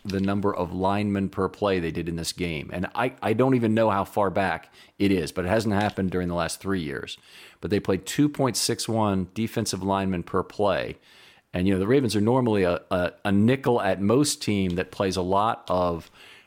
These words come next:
uh, outside linebackers on the inside on passing downs, where they have a lot of plays with one, and they can have plays even with zero defensive linemen on the field. But in this game, they, they used a lot of three and a lot of two, and they averaged two point six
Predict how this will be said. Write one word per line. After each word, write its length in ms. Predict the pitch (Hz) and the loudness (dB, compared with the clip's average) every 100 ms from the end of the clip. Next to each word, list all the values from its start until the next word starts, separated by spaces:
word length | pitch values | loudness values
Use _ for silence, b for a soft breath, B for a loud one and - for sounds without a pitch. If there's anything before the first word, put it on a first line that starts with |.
| B 87 | B -6
uh, 120 | 85 | -4
outside 380 | 110 127 - 123 | 0 0 0 -2
linebackers 540 | 107 107 101 98 95 92 | 0 0 0 0 -2 -2
on 80 | |
the 120 | 85 - | -4 -4
inside 420 | 113 - 104 90 | -2 0 0 0
on 120 | 80 | -4
passing 480 | - 127 139 107 92 | -4 -2 -2 -2 -2
downs, 300 | 92 87 90 | -2 -2 -2
where 80 | 92 | -2
they 80 | |
have 100 | 92 | 0
a 40 | 92 | 0
lot 200 | 98 139 | 2 0
of 80 | - | 0
plays 180 | 98 | -2
with 160 | 92 82 | -4 -8
one, 400 | 95 117 123 131 | -2 2 2 0
and 160 | - 92 | -2 -4
they 60 | |
can 320 | - - 233 | -6 -6 -4
have 140 | 202 - | -2 -2
plays 220 | 101 98 | -2 -2
even 120 | 101 | -4
with 120 | 95 82 | -4 -4
zero 540 | 90 104 190 139 80 | -4 -2 0 2 0
defensive 440 | 82 95 98 90 90 | -2 -6 -4 -4 -2
linemen 320 | 127 202 92 | 0 0 -2
on 80 | 76 | -4
the 60 | |
field. 300 | - 55 50 - B B B - | -8 -8 -8 -12 B B B 0
But 160 | 107 107 | 0 2
in 80 | |
this 160 | 139 - | 0 2
game, 400 | 127 113 101 98 - | 2 2 0 -4 -6
they, 360 | 95 98 95 - | 0 2 2 -2
they 180 | 92 | -2
used 240 | 98 110 98 | 0 0 0
a 40 | |
lot 400 | 95 98 117 147 | 2 2 2 0
of 120 | 113 | -6
three 320 | - 117 123 117 | -8 -2 2 2
and 80 | |
a 40 | 101 | 2
lot 220 | 101 104 | 2 2
of 100 | 92 | -2
two, 320 | - 110 101 | -2 0 2
and 100 | 95 | 2
they 100 | 90 | 0
averaged 340 | 101 101 92 - | 0 0 -4 -4
two 140 | 104 | -6
point 260 | - 95 - | -4 -4 -2
six 180 | - | -6